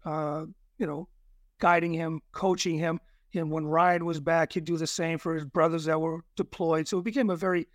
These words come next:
family-oriented operation. And, uh, it, it, it grew, but grew slowly. And,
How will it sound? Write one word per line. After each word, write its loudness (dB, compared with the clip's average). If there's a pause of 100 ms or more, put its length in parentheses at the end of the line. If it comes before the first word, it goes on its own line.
(340)
family-oriented 0 (400)
operation. 2 (520)
And, 0
uh, -4 (420)
it, 2 (140)
it, 0 (160)
it 0 (180)
grew, 4
but 0 (180)
grew 2
slowly. 2 (460)
And, -2